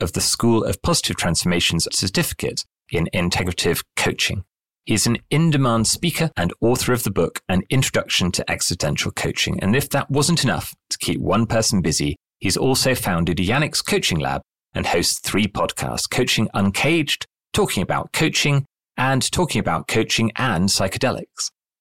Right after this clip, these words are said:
Now, what I'm really particularly interested in getting Yannick's take on is the really big questions that help you find connection,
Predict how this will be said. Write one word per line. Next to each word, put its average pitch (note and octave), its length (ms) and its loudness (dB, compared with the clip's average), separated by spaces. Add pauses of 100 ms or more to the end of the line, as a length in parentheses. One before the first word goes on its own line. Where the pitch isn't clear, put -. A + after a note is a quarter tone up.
Now, G2 300 2
what G2+ 180 2
I'm G2 160 2
really A#2+ 420 2
particularly A#2+ 400 0
interested D#2+ 540 -2
in E2+ 220 0
getting E2 280 2
Yannick's E2 340 0
take G#2+ 280 0
on G2 260 2 (320)
is F#2 220 0
the F#2 100 2
really G#2+ 340 4
big F#2 340 -2
questions - 560 -2
that - 160 -6
help - 260 0
you B2 80 2
find E2 360 0
connection, A2 560 0